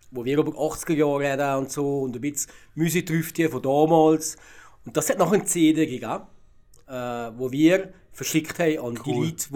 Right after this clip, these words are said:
Speaker 1: die ich wollte einladen.
Speaker 2: Die Schlümpfe?
Speaker 1: Nein, einfach
Speaker 2: Nicht
Speaker 1: meine
Speaker 2: nein,
Speaker 1: Kollegen,
Speaker 2: Entschuldigung.
Speaker 1: weißt du,
Speaker 2: Cool,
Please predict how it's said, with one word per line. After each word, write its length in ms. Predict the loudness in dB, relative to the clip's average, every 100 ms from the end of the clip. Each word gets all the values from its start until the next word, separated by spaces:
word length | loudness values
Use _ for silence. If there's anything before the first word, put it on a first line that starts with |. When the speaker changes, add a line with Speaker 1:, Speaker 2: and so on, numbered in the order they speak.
| 0
Speaker 1:
die 60 | 2
ich 60 |
wollte 260 | 0 -2 -6
einladen. 360 | -12 -12 -14 -12
Speaker 2:
Die 80 | -6
Schlümpfe? 560 | 2 2 2 -8 -10 -14 -20 _ _ _
Speaker 1:
Nein, 460 | -18 -4 4 6 6
einfach 140 | 2 -2
Speaker 2:
Nicht 40 | 2
Speaker 1:
meine 100 | 4
Speaker 2:
nein, 100 | 2
Speaker 1:
Kollegen, 360 | 2 6 6 6
Speaker 2:
Entschuldigung. 80 |
Speaker 1:
weißt 220 | 0 -2
du, 40 |
Speaker 2:
Cool, 40 | -2